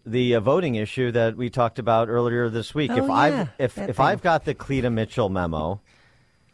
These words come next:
Speaker 1: then somebody maybe, uh, you know, I don't, I don't know, I'll mail it to Mike Johnson or, uh,
Speaker 2: Tweet
Speaker 1: email
Speaker 2: it
Speaker 1: it to
Speaker 2: out.
Speaker 1: him.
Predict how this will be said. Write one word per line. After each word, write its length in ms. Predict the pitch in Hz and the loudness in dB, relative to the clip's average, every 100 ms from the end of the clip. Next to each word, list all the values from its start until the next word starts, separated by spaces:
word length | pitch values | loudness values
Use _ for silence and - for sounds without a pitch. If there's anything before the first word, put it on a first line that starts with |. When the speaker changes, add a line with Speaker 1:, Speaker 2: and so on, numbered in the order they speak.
| _ _ _ | _ _ _
Speaker 1:
then 420 | 131 135 120 123 - | 0 2 2 0 -6
somebody 600 | - 165 190 175 147 143 | -2 -2 0 0 0 -2
maybe, 420 | 120 123 139 135 123 | -2 0 0 -2 -2
uh, 120 | 127 | -6
you 160 | 127 | -2
know, 80 | 127 | 0
I 160 | 110 123 | 2 0
don't, 160 | 117 | 0
I 100 | 113 | 0
don't 340 | 120 127 120 - | 2 2 0 -2
know, 60 | 95 | -4
I'll 60 | |
mail 420 | 110 117 127 139 127 | 0 2 4 2 0
it 120 | 113 | 0
to 160 | 139 120 | 0 2
Mike 260 | 120 117 | 2 0
Johnson 460 | 131 135 156 135 104 | 0 0 0 -4 -4
or, 180 | 113 104 - | -4 -6 -2
uh, 160 | 110 | -2
Speaker 2:
Tweet 60 | 139 | 0
Speaker 1:
email 260 | 147 156 | 2 4
Speaker 2:
it 100 | 123 | 4
Speaker 1:
it 40 | - | 2
to 40 | |
Speaker 2:
out. 160 | 131 139 | 0 -2
Speaker 1:
him. 240 | 113 226 | -6 -8